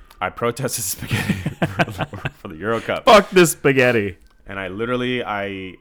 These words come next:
Speaker 1: I almost fought some Italian fans that day.
Speaker 2: So what are you
Speaker 1: Because
Speaker 2: gonna do? Protest French onion soup now, or
Speaker 1: I might.
Speaker 2: what are you gonna do?
Speaker 1: Haven't decided yet. I haven't had a fry in a while. I might <laughs> protest
Speaker 2: <laughs> Oh
Speaker 1: French
Speaker 2: my
Speaker 1: fries.
Speaker 2: God.
Speaker 1: <laughs> French toast is one of my favorite breakfasts. I'm not gonna have it.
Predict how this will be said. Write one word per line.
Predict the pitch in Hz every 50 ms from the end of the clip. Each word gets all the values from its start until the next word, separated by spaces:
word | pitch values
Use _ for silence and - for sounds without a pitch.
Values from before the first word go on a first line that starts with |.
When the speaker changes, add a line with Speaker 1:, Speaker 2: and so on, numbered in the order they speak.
| _ _ -
Speaker 1:
I | 90 98 92
almost | - 101 110 123 139 147 156 147 -
fought | - 127 120 120 98 -
some | 127 117
Italian | 107 - 110 101 104 104 101 101
fans | 98 101 98 104 113 120
that | 90 82 69 69
day. | - - - - - _ _ _ _
Speaker 2:
So | - 123
what | 127 131
are | 131
you | 131
Speaker 1:
Because | 127 127
Speaker 2:
gonna | 131
do? | 117 -
Protest | - - 104 107 - - 107 101 -
French | - - 101 104 98 -
onion | 98 101 101 98 95
soup | 92 - 101 123 - -
now, | 131 147 165 175 151
or | - 90 90 90 - - -
Speaker 1:
I | 90
might. | 82 78 87 117
Speaker 2:
what | 123 120
are |
you | 101 95 98 101
gonna | 98 95
do? | 92 98 117 110 - - _
Speaker 1:
Haven't | - 95 101 98
decided | 92 - 98 104 104 90
yet. | 71 62 - -
I | 98
haven't | 101 117 107 120 120
had | 110 85
a | 78
fry | - - 82 90 107
in | 104
a | 90 80
while. | 73 76 80 87 98 95 - _ _ _ _ _ _ _ _ _ _ _ _ - _
I | - 92
might | 104 104 95 - - _
<laughs> | _ -
protest | - 107 104 - - - - 165
Speaker 2:
<laughs> | -
Oh | 117
Speaker 1:
French | 107 - 143
Speaker 2:
my | 117 98 101 - -
Speaker 1:
fries. | 113 120 - 101
Speaker 2:
God. | 107 98 101 101 98 92 87 82 85 104 - -
Speaker 1:
<laughs> | - - - 226 - - - - - - - _
French | - 123 127 135 135 -
toast | 143 143 143 127
is | 120
one | 123 123
of | 120
my | 123 120 117
favorite | 117 135 131 120 113
breakfasts. | 135 151 147 - 135 - 95 87 - - - - - - - - - - _ -
I'm | 110
not | 139 160 139
gonna | 139 131 110
have | 113 131 160 147
it. | 139 160 156 -